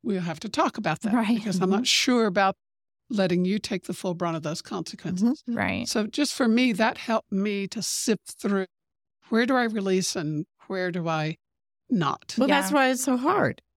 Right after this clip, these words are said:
Speaker 2: Mm-hmm.
Speaker 1: <laughs> It's
Speaker 3: And
Speaker 1: true.
Speaker 3: every kid's different.
Speaker 2: Yes.
Speaker 3: Because what you might have let your firstborn do, you realize your third child isn't there. They're not at the
Speaker 2: Mm-hmm.
Speaker 3: same
Speaker 1: Mm-hmm.
Speaker 3: maturity level.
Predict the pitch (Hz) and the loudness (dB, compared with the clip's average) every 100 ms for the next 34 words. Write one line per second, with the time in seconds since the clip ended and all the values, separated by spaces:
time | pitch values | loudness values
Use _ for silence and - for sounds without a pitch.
0 | _ - 214 349 247 226 185 254 254 262 | _ 0 4 6 6 4 2 4 4 4
1 | 262 277 185 294 254 233 269 381 - 208 | 4 2 4 4 4 2 2 2 2 0
2 | 107 - 202 185 180 220 233 240 220 220 | 0 -2 0 2 2 4 4 4 4 4
3 | 196 208 202 190 185 180 175 165 147 147 | 4 4 6 6 4 2 2 4 4 2
4 | - 147 147 139 - - 254 - - 190 | 0 2 2 0 -2 0 0 0 0 2
5 | 175 175 185 277 339 _ _ - 320 330 | 4 4 6 4 0 _ _ 0 4 4
6 | 311 302 285 285 - 285 311 - 277 240 | 4 4 2 0 2 0 0 0 2 4
7 | 240 226 - 202 214 214 220 262 - - | 2 0 0 2 4 4 4 2 -2 -6
8 | - _ 180 180 180 180 196 202 226 - | -16 _ 0 2 2 2 0 2 0 2
9 | 208 196 190 196 196 190 - 196 - 220 | 4 6 6 4 2 -4 -6 -4 0 4
10 | 202 202 208 202 190 214 285 | 4 4 4 4 4 2 2